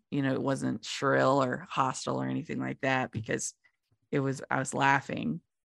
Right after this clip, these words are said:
Uh, and, uh, Andrew Buchel is so good. He's so dreamy in this. And, uh,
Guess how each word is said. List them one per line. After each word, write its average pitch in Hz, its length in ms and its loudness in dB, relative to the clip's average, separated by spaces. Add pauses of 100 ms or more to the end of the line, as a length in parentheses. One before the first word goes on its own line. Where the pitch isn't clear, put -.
(180)
Uh, 131 380 0
and, 131 540 2 (580)
uh, 143 280 0 (140)
Andrew 143 240 0
Buchel 143 600 0
is - 420 -6 (420)
so 143 320 2
good. 135 480 0 (140)
He's - 440 -2
so - 340 0
dreamy 135 500 2
in 131 520 0 (640)
this. 151 480 8 (140)
And, 139 500 4
uh, 135 520 4